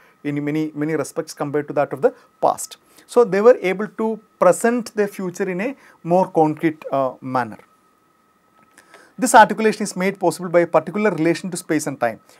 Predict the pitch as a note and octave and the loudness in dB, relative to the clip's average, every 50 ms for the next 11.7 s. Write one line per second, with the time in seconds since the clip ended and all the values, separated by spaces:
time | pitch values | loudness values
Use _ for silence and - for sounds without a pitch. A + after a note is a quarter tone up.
0 | _ - C#3+ D3+ D#3+ E3+ F#3 F#3 F#3 F3+ F#3 E3 D3 D#3 D#3+ E3+ E3 - - E3+ | _ -4 2 2 2 4 2 0 -2 -2 -4 -2 0 2 2 0 -2 -4 -4 -4
1 | F3 E3+ - G3 E3+ D#3+ D#3 D3 D3+ D3 D3+ D3+ C#3+ D3 C#3+ C#3 - - - - | -2 0 0 4 6 4 4 4 2 -2 -2 -2 0 -4 -4 -4 -6 -6 -6 -6
2 | - - - _ _ _ _ _ - - _ _ _ _ _ _ _ _ _ _ | -6 -8 -12 _ _ _ _ _ -20 -20 _ _ _ _ _ _ _ _ _ _
3 | _ - G#3+ A#3+ D#4 D#4 D#4 - - - - D#3+ F#3 - - A3 A#3 A3 - C4+ | _ -2 2 2 2 2 0 -8 -20 -12 -4 -4 -4 -2 -2 -4 -4 -2 -2 -2
4 | G#3 G3+ E3 - G3 E3+ - - - - E3 F#3 G#3+ A#3 G#3+ - G#3 G3 F#3+ - | -2 -2 -6 -4 -6 -4 -4 -6 -2 0 0 0 0 -2 -4 -2 -2 -2 -2 -2
5 | - F#3+ E3+ D#3+ D#3 G3 A3 A#3+ - - - _ _ - - - - C#3+ C#3 C#3+ | -4 -2 -2 -2 -2 -4 -4 -6 -10 -16 -20 _ _ -2 -2 0 0 0 0 -2
6 | C#3 - G3 E3+ F#3+ F#3+ F#3 G#3 A3 C4 D4+ D#4 _ _ _ _ _ _ _ _ | -2 -4 -2 -2 -2 -2 0 0 0 0 -2 -6 _ _ _ _ _ _ _ _
7 | _ _ _ _ _ _ _ _ _ _ - C#3+ - F#3 F#3 F#3 - - A3 A3 | _ _ _ _ _ _ _ _ _ _ -2 6 8 8 8 8 2 -6 -6 -6
8 | - - - F3 D#3+ E3+ F#3+ G3 F3+ F3 G#3+ G#3 - _ - F3 E3+ F#3 G#3 G#3+ | -6 -6 0 0 2 2 2 0 0 -2 -4 -4 -4 _ 6 6 8 8 8 6
9 | G3+ D#3+ - - C#3+ A#2+ A2 - - _ _ _ _ _ _ _ _ _ _ _ | 2 -4 -4 -4 -4 -4 -4 -6 -10 _ _ _ _ _ _ _ _ _ _ _
10 | _ _ _ _ - - D#3 F3+ F3+ E3 F#3+ F#3+ - - _ - _ - F3 E3+ | _ _ _ _ -4 6 6 6 6 6 2 -6 -6 -8 _ -10 _ 2 2 4
11 | F#3 F#3+ F3+ A3 G#3+ - F#3+ E3 D3+ C#3 C3 A#2 - | 4 2 0 -2 -2 2 2 2 2 0 -4 -6 -6